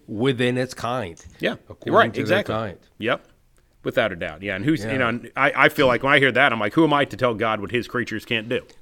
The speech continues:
Speaker 1: Right.
Speaker 2: Right, you know? <laughs>
Speaker 1: Right, exactly.
Speaker 2: Yeah, so, I mean, if,
Speaker 1: Exactly.
Speaker 2: if they can, cool, that must be how God made 'em. So,
Speaker 1: Yeah.
Speaker 2: um, you know, just thinking about just the terrifying nature of the, the ocean and how it's been unexplored, I think that leads us, uh, nicely into,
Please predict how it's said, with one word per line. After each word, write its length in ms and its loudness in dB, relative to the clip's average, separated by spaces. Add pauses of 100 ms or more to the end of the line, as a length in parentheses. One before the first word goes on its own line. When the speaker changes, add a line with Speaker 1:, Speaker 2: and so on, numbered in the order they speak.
Speaker 1:
Right. 260 4
Speaker 2:
Right, 180 2
you 140 -2
know? 80 4 (100)
<laughs> 100 4
Speaker 1:
Right, 380 0
exactly. 600 -2
Speaker 2:
Yeah, 200 6 (180)
so, 300 0
I 40 -6
mean, 100 -6
if, 40 -8
Speaker 1:
Exactly. 380 -4
Speaker 2:
if 100 -4
they 140 2
can, 300 2
cool, 200 4
that 160 -2
must 280 -2
be 100 -2
how 140 0
God 220 -2
made 200 -2
'em. 100 -18 (140)
So, 260 -2
Speaker 1:
Yeah. 300 0 (460)
Speaker 2:
um, 380 0
you 100 -4
know, 100 2
just 320 -6
thinking 300 2
about 340 4
just 200 -4
the 80 -8
terrifying 760 -2
nature 560 -4
of 340 -8
the, 260 -4
the 180 -12 (100)
ocean 380 2
and 80 -4
how 120 0
it's 120 -6
been 360 0
unexplored, 680 0
I 400 -20
think 180 2
that 260 4
leads 280 -2
us, 280 -8
uh, 160 -2
nicely 540 -2
into, 480 0